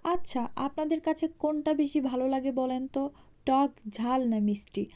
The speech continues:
আমার কাছে তো মিষ্টি অনেক বেশি ভালো লাগে। আর টক আমি মাঝে মধ্যে খাই, কিন্তু ঝাল, ঝালের কথা বললে আমি বলবো একশো হাত দূরত্ব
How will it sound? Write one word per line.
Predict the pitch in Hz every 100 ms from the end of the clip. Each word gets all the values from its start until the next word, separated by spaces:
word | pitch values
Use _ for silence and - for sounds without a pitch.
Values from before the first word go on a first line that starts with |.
| - -
আমার | - 240 269 285
কাছে | 311 302
তো | 330 359
মিষ্টি | 277 240 - - 277 -
অনেক | 226 233 254 208
বেশি | 208 208
ভালো | 208 202 190
লাগে। | 185 185 185 - - -
আর | - 277 -
টক | 339 359 359
আমি | 330 370
মাঝে | 285 208 208 208 311
মধ্যে | 330 339 349 370 -
খাই, | 247 208 190 269 - - -
কিন্তু | 277 311
ঝাল, | 226 214 277 233 - - - 190
ঝালের | 208 208 220 240
কথা | 262 302
বললে | 285 339 370
আমি | 285 233 247
বলবো | 226 226 220 262
একশো | 208 214 - 269
হাত | 269 226 240
দূরত্ব | 214 247 262 -